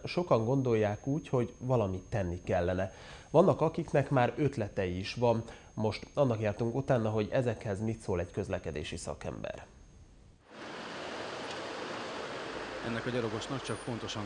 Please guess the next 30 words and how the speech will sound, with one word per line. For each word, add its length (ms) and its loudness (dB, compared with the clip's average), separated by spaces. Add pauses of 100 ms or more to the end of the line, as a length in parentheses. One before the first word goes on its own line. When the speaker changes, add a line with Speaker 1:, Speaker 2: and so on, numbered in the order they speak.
(160)
Speaker 2:
annyi 160 -6 (120)
ideje 200 -6 (120)
volt, 160 -6
hogy 180 -8 (160)
átérjen 360 -8
a 80 -10
zebrán. 400 -6
A 80 -10
türelmetlen 560 -6
autósok 480 -8
szinte 340 -8 (180)
azonnal 380 -8
elkezdték 460 -10
leszorítani 640 -10 (120)
arról. 220 -14 (960)
Bár 120 0
ez 140 -2
még 180 -6
egy 140 -4
viszonylag 440 -4
veszélytelenebb 720 -8
szituáció, 720 -8
városunk 460 -6
útjain 360 -10
sokszor 420 -8
egyáltalán 540 -8
nem 180 -8
könnyű 300 -8
a 80 -8
járókelőknek. 840 -14